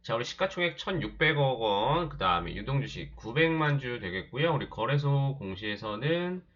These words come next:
문제되는 사항은 크게 없는 것 같습니다. 자, 그 다음에 지분, 우리 육십 프로 종근당 홀딩스에서 사십삼 프로 일단 많이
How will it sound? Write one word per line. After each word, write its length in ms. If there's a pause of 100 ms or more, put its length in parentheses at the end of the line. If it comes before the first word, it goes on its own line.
(200)
문제되는 480
사항은 480
크게 200
없는 260
것 80
같습니다. 680 (460)
자, 180
그 80
다음에 260
지분, 540
우리 240
육십 320
프로 320
종근당 440
홀딩스에서 760
사십삼 520
프로 180
일단 200
많이 480